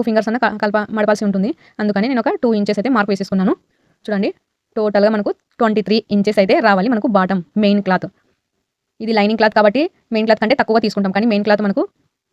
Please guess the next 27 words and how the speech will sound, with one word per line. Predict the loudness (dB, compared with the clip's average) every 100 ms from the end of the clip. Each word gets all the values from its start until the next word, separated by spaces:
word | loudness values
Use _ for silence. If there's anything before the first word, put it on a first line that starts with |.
| _ _ _ _ _
ట్వంటీ | -2 0
త్రీ | 2 4
రావాలి, | 2 0 -8 -20 -4
ఇరవై | 0 0
మూడు | 2 0 -4 -6
ఇంచులు. | -4 -4 -6 _ _ _ _ _ _ _ _ _ _ _ _ _ _ _ _ _ _ _ _ _ _ _ _ -8
ఆ | -2
తర్వాత | 0 0
నీట్‌గా | 0 0 -2
సర్దేసుకోండి | -2 -4 -2 -2 -2
క్లాత్ని. | -2 -2 -4 -8 _ _ _ _ _ -14
మనకి | -8
ఎటు | -6 -2
సైడ్ | -2
అయితే | -2 -4
కంఫర్ట్‌గా | -2 -2 -2
ఉంటుందో | -2 -2
అటు | -2
సైడ్ | -2 -4
క్లాత్ | -2 -2 -2
అనేది | -4 -4
నీట్‌గా | -4 -6
వేసేసుకోండి. | -8 -6 -4 -4 -8 _ _ _ _ _ -6
వెడల్పు, | -2 -2 0 0 0 0
వెడల్పు | 0 0 -2 0
హైట్ | 2 4
అయితే | 4